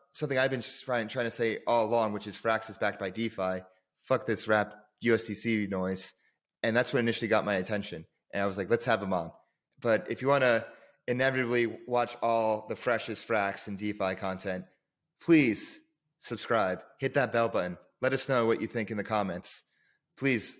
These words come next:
follow us on Twitter at Flywheel DeFi. And let's get the flywheel spinning. Do you hold eth but don't know what to do with it? Want to earn those juicy liquid staking derivative yields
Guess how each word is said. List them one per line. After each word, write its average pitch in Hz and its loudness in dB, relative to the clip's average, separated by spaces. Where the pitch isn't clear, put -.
follow 139 6
us - -4
on 113 -4
Twitter 113 2
at 107 -12
Flywheel 110 0
DeFi. 104 -4
And 139 2
let's 143 -2
get 151 2
the - -6
flywheel 151 4
spinning. 123 0
Do - 6
you 214 4
hold 127 6
eth 143 -2
but 107 -2
don't 110 2
know 110 2
what 107 -6
to 104 -6
do 104 0
with 107 -8
it? 123 -8
Want 175 4
to - 2
earn 139 2
those - -4
juicy 135 0
liquid 127 -4
staking 131 -2
derivative 139 -2
yields 143 -2